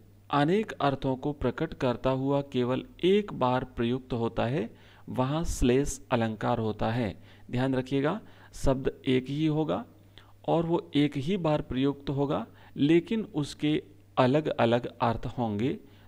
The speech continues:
तो वहाँ पर श्लेष अलंकार होता है। उदाहरण के लिए यहाँ पर देखिए, दक्षिण में रहकर भी मैं उत्तर का अभिलाषी हूँ। यहाँ उत्तर शब्द एक ही बार प्रयुक्त हुआ है,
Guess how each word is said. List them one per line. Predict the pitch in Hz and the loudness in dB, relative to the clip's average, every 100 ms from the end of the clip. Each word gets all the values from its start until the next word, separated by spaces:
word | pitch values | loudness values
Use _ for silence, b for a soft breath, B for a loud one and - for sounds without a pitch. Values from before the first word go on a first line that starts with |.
| - | -8
तो | 120 | -4
वहाँ | 117 117 - | -2 -2 -2
पर | 196 | -2
श्लेष | - 127 113 131 - - | 0 2 2 0 -6 -4
अलंकार | 113 107 104 110 | -4 -4 -2 -2
होता | 110 104 110 | 0 -2 -2
है। | 113 95 - - b b b b - - | -2 -4 -6 -16 b b b b -20 0
उदाहरण | 135 123 123 147 | 4 6 4 2
के | 175 175 | 0 -2
लिए | 160 160 | 0 0
यहाँ | 151 139 | 0 -2
पर | 147 147 | -2 0
देखिए, | 151 151 180 233 - B B B 113 | -2 0 -2 -2 -6 B B B -2
दक्षिण | 110 139 139 - 202 | 4 4 4 0 2
में | 190 170 | 2 0
रहकर | 151 127 127 165 185 | 2 2 2 0 2
भी | 151 143 | 2 2
मैं | 139 139 147 - - | 4 2 2 -2 -2
उत्तर | 139 - 180 180 | -2 0 -2 0
का | - - - - | -2 -6 -2 0
अभिलाषी | 110 110 113 110 - 123 123 - - | 0 0 -2 -2 -4 -4 -4 -6 -4
हूँ। | 110 101 156 - b b b b - | -2 -4 -12 -18 b b b b -4
यहाँ | 120 127 - - | -2 -2 -6 -2
उत्तर | 143 - - 202 | -2 -2 0 0
शब्द | 202 - 123 104 131 202 - b b b b - 147 | 0 -2 -2 -2 -4 -6 -12 b b b b -4 2
एक | 160 160 | 2 2
ही | 160 208 | -2 0
बार | 170 156 | 0 0
प्रयुक्त | - 131 135 - | -2 -2 -2 -2
हुआ | 135 117 107 | -2 0 0
है, | 139 | -4